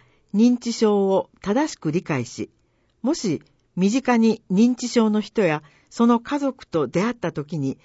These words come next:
そっと見守る、そっと手助けする方が地域にたくさんいることを目指して実施します。適切な対応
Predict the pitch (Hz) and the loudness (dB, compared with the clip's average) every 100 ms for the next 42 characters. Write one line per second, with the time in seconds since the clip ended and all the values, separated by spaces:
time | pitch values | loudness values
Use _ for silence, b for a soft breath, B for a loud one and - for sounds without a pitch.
0 | b b - 208 208 _ - - - 151 | b b -4 -4 -4 _ -2 -2 -4 -6
1 | 170 180 175 156 - _ _ _ _ - | -4 -4 -4 -6 -8 _ _ _ _ -2
2 | 220 - _ 277 - _ - 202 285 - | -2 -2 _ -2 -2 _ -6 -2 -2 -2
3 | - 170 165 196 190 190 139 123 b b | -6 -4 -6 -6 -6 -4 -4 -6 b b
4 | b b - 247 226 175 160 180 - 262 | b b -2 -2 0 -4 -2 -6 -2 0
5 | 254 247 254 262 254 226 135 147 156 202 | 2 2 0 -4 2 2 2 0 -2 -6
6 | - - 110 - - 131 - - 175 - | -8 -8 -8 -8 -12 -10 -10 -10 -12 -8
7 | 147 147 - _ _ _ _ _ _ _ | -8 -8 -12 _ _ _ _ _ _ _
8 | _ _ _ _ _ _ _ _ 269 - | _ _ _ _ _ _ _ _ -2 -2
9 | 311 311 285 285 262 254 254 240 233 | -4 -2 -2 0 2 2 2 2 4